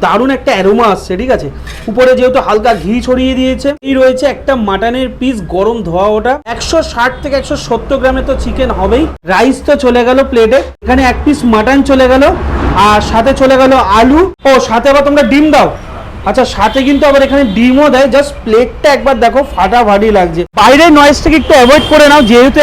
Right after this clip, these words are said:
একদম রোড সাইডে, একদম রোডের সাইডে একই, এটা বলা যায় এখানে সব মানুষজন হাঁটাচলা করে। আমার ক্যামেরার ওপ্রান্তে যে রয়েছে, সে হচ্ছে মালিকেরই রিলেটিভস, আমি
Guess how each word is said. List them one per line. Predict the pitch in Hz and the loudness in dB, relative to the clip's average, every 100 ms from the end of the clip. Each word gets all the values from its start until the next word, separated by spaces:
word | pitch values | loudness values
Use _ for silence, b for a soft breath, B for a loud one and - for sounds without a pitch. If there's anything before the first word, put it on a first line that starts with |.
| 262 | 2
একদম | 226 302 240 | 2 2 4
রোড | 196 254 - | 4 4 2
সাইডে, | 240 233 254 269 | 2 2 4 2
একদম | 262 277 | 4 4
রোডের | 233 277 269 | 4 4 2
সাইডে | 226 233 269 269 | 2 4 4 2
একই, | 220 262 269 | 2 0 0
এটা | 226 294 233 202 180 180 | 2 2 2 -4 -6 -2
বলা | 185 226 | 2 2
যায় | 262 | 2
এখানে | 233 240 247 | 2 -2 0
সব | 269 | 2
মানুষজন | 247 226 233 196 | 2 2 2 2
হাঁটাচলা | 185 208 214 196 165 | 2 2 2 2 0
করে। | 139 - - 190 | -2 -6 -6 0
আমার | 233 302 - | 2 2 2
ক্যামেরার | 254 277 320 294 | 2 4 4 4
ওপ্রান্তে | 277 302 311 330 262 | 2 2 2 2 4
যে | 294 | 4
রয়েছে, | 254 233 220 330 - | 4 4 4 0 2
সে | 254 | 2
হচ্ছে | 254 302 269 | 2 0 0
মালিকেরই | 226 226 269 294 302 330 330 - 202 | 2 2 2 2 4 4 0 -2 0
রিলেটিভস, | 254 294 277 277 311 - B B 220 | 4 4 4 2 0 -4 B B -2
আমি | 202 | 2